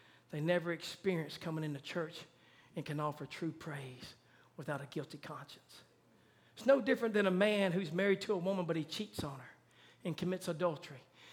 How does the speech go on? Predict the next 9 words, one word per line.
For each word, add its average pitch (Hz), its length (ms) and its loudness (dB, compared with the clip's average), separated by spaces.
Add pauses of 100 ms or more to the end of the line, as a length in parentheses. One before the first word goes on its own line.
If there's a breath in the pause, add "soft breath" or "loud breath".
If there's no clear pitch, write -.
(120 loud breath)
He 196 120 8
can 165 280 0
never 214 320 6
give 190 260 4
his - 260 -14
spouse 143 600 -4 (400 loud breath)
true 220 460 2 (100)
intimate 190 460 0
relationship 160 840 0